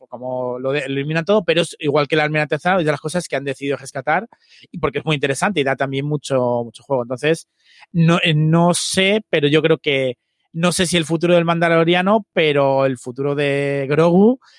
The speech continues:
pasa por, por ahí y es donde seguramente cuando lleguemos allí, que se-, no sé si será el final, el capítulo último, veremos si nos vamos a por dos series distintas, si el camino sigue siendo conjunto,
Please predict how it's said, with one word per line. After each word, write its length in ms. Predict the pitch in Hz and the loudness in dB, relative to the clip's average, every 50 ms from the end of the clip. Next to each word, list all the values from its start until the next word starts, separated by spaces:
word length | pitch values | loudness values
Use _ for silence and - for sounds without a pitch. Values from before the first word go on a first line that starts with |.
| _ _ - | _ _ -2
pasa 440 | 147 139 123 - 160 156 165 170 175 | -2 -2 0 0 0 0 0 0 0
por, 640 | - 185 160 147 143 135 131 131 131 131 131 135 127 | 0 0 0 0 0 -2 -2 -2 -2 -2 -2 -4 -4
por 160 | - 135 135 | -4 -4 -2
ahí 500 | 131 131 135 143 151 160 180 202 220 247 - - | -2 -2 0 0 2 2 2 2 0 -2 -4 -4
y 160 | 180 151 147 | 0 0 0
es 100 | 147 139 | 0 0
donde 320 | 147 170 165 160 151 147 | -2 -2 -2 -2 -2 -2
seguramente 640 | 135 - 139 127 147 147 139 147 151 156 151 214 208 | -2 -4 -6 -4 -2 -2 -2 -2 -4 -4 -6 -6 -4
cuando 520 | - 143 131 127 123 123 120 120 120 120 120 123 | -4 -4 -4 -4 -4 -6 -4 -4 -6 -6 -8 -8
lleguemos 360 | 123 131 127 135 135 139 139 147 | -6 -4 -4 -2 -4 -4 -4 -4
allí, 240 | 135 135 160 202 | -4 -2 -2 -2
que 340 | 208 - 131 123 117 113 110 107 | -2 -4 -6 -6 -4 -6 -6 -8
se-, 180 | - - 117 110 | -8 -10 -12 -10
no 140 | 120 127 | -10 -10
sé 140 | 127 - 127 | -10 -10 -10
si 120 | 117 - 123 | -12 -12 -10
será 180 | 117 123 127 | -6 -4 -4
el 80 | 127 120 | -4 -4
final, 500 | - 123 117 131 139 139 135 131 127 120 - - - - - | -4 -6 -4 -2 -2 -2 -2 -2 -4 -8 -12 -18 -20 -20 -16
el 80 | - 143 | -8 -6
capítulo 600 | 139 131 131 139 127 139 139 135 135 139 135 135 | -4 -4 -4 -2 -2 0 2 2 2 4 2 2
último, 520 | 143 147 143 - 156 160 180 208 233 - _ _ _ - - _ _ | 2 0 0 -2 -2 0 0 0 0 -2 _ _ _ -20 -20 _ _
veremos 480 | 147 156 151 151 151 156 165 180 190 | 0 0 2 2 2 2 2 2 2
si 220 | - - 175 156 143 | 0 -2 -2 -2 0
nos 180 | 143 139 135 | 0 -2 -2
vamos 300 | 123 139 139 147 151 - | -2 -2 -2 -4 -4 -2
a 120 | 160 151 135 | -2 -4 -2
por 340 | - 143 139 139 135 135 139 | -2 -2 -2 0 0 0 0
dos 160 | 151 147 - | -2 -2 -2
series 260 | 151 151 143 135 131 | -2 -2 -2 -2 -2
distintas, 880 | 139 131 - - 165 175 180 165 - 196 196 196 196 196 196 202 196 - | -4 -6 -4 -4 -2 -2 -2 0 2 2 2 4 4 4 4 2 2 0
si 480 | - - 139 135 135 131 127 131 131 | -4 -6 -4 -2 -2 0 0 0 -2
el 120 | 131 127 117 | -2 -2 -4
camino 320 | 131 127 135 139 139 135 | -4 -4 -4 -4 -6 -6
sigue 260 | - - 135 139 135 123 | -6 -8 -8 -6 -6 -6
siendo 280 | - - 139 135 131 | -8 -8 -10 -10 -10
conjunto, 680 | - 123 127 123 - 147 147 151 143 - 190 202 220 | -8 -10 -10 -10 -10 -10 -10 -8 -4 -2 0 0 -2